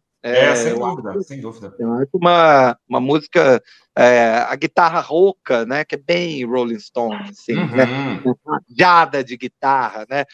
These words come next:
Speaker 2: E aí, quando chega no, no refrão, dá aquela estourada na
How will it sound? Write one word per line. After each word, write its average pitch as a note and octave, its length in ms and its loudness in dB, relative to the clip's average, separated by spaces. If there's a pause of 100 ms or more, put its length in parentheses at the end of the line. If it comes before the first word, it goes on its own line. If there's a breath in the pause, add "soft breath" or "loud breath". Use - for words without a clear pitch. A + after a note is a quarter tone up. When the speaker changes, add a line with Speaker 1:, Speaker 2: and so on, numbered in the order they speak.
(180)
Speaker 2:
E D3+ 140 2
aí, C#3+ 580 4
quando C#3+ 240 -2
chega D3+ 320 2
no, B2 640 2
no C3+ 100 -4
refrão, C#3+ 840 2
dá D3 160 4
aquela C#3 400 2
estourada C3 840 2
na A#2 160 -4